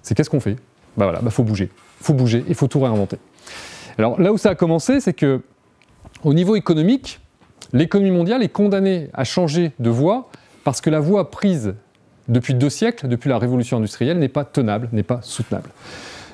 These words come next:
Il y a deux siècles, on a commencé à ponctionner massivement les ressources fossiles. Charbon, cuivre, fer, zinc, et cetera. Puis pétrole. Et tout le modèle économique aujourd'hui repose sur un accès illimité et infini aux ressources fossiles.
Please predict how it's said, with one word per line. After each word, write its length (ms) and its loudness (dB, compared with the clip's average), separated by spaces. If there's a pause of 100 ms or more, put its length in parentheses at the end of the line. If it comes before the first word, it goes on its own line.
(120)
Il 40 6
y 20 6
a 40 4
deux 120 4
siècles, 420 0
on 140 2
a 80 2
commencé 640 0
à 100 -2
ponctionner 560 2
massivement 600 0
les 100 2
ressources 480 -2
fossiles. 480 -2 (180)
Charbon, 760 0
cuivre, 580 0
fer, 500 -2
zinc, 360 -2
et 40 -2
cetera. 380 -4 (180)
Puis 220 2
pétrole. 440 -2 (840)
Et 100 6
tout 140 2
le 60 4
modèle 260 4
économique 480 2
aujourd'hui 280 2
repose 540 0
sur 240 -2
un 80 0
accès 400 -4
illimité 720 0
et 60 2
infini 320 -2
aux 60 0
ressources 280 -2
fossiles. 440 -2